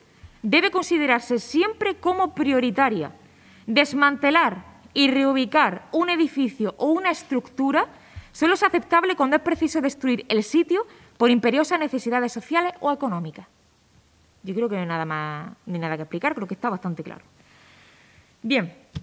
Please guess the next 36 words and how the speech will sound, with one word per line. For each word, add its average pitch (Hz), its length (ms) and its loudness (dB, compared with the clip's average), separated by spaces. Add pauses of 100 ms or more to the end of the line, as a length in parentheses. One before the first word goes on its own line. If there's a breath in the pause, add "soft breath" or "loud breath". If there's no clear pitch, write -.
(440)
y 254 100 0
ahora 320 180 4
saliendo 311 720 -2
del 214 200 -2
Plan 262 140 -2
Nacional 285 260 -4
de 254 80 -2
Patrimonio 214 340 -2
Industrial, 240 420 -4 (140)
voy 233 220 0
a 277 40 2
abordar 220 460 0 (340)
una 247 160 -2
serie 233 200 -4
de 185 100 -2
puntos 349 520 -8
de 196 220 -4
la 208 100 0
Ley 302 280 -2 (200)
catorce 262 440 -4
barra 226 180 -2
dos 220 100 -4
mil 214 160 -2
siete 277 380 -6 (380 soft breath)
de 196 100 -4
veintisiete 208 500 -2
de 214 100 -2
noviembre 254 560 -4
del 180 200 -4
Patrimonio 247 720 -6
Histórico 254 480 -6
de 254 60 -2
Andalucía. 220 480 -6 (1080 soft breath)
En 240 120 -4
esta 320 200 -2
ley, 349 300 0